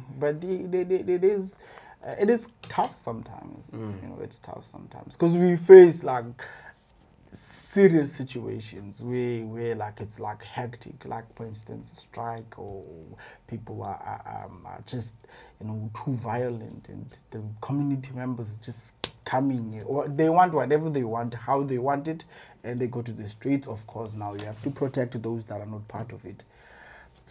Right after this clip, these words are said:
Speaker 1: So it becomes difficult
Speaker 2: Okay.
Speaker 1: at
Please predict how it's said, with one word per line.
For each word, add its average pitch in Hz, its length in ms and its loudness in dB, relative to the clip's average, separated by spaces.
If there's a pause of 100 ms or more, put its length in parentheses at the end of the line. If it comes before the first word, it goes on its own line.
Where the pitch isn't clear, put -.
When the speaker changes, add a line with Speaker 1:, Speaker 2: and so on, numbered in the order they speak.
(340)
Speaker 1:
So 123 420 -2 (760)
it 135 120 -2
becomes 113 380 -2
difficult 110 400 -12
Speaker 2:
Okay. 120 240 -8
Speaker 1:
at 107 60 -8